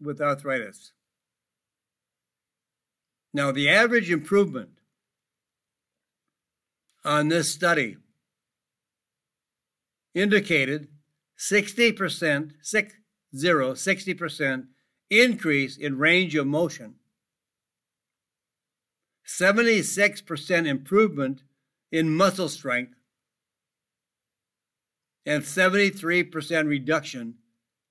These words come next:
in pain. This is based on a study with rose hips and type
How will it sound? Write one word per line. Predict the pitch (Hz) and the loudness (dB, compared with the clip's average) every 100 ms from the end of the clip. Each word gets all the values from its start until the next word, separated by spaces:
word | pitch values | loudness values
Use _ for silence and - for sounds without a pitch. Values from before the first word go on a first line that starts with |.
| _ | _
in | 147 135 | -6 -4
pain. | 143 135 104 - _ _ _ _ _ _ _ _ _ _ _ _ _ _ _ _ _ _ | -2 -2 -2 -12 _ _ _ _ _ _ _ _ _ _ _ _ _ _ _ _ _ _
This | 139 139 | -8 -6
is | 151 | -6
based | 127 151 147 - - | 0 0 0 -4 -8
on | 143 | -4
a | 147 | -4
study | - 151 131 147 147 _ _ _ _ _ _ _ _ _ _ _ _ _ _ _ _ _ _ _ _ _ _ _ _ _ _ _ _ _ _ - | -4 -4 -2 -4 -10 _ _ _ _ _ _ _ _ _ _ _ _ _ _ _ _ _ _ _ _ _ _ _ _ _ _ _ _ _ _ -10
with | 139 127 - _ _ _ _ | -8 -8 -12 _ _ _ _
rose | 151 170 190 170 | 0 2 2 2
hips | 135 135 - - _ _ _ _ _ _ _ _ _ _ _ _ _ | -2 -4 -10 -20 _ _ _ _ _ _ _ _ _ _ _ _ _
and | - 143 | -6 -4
type | 143 160 160 | 2 2 2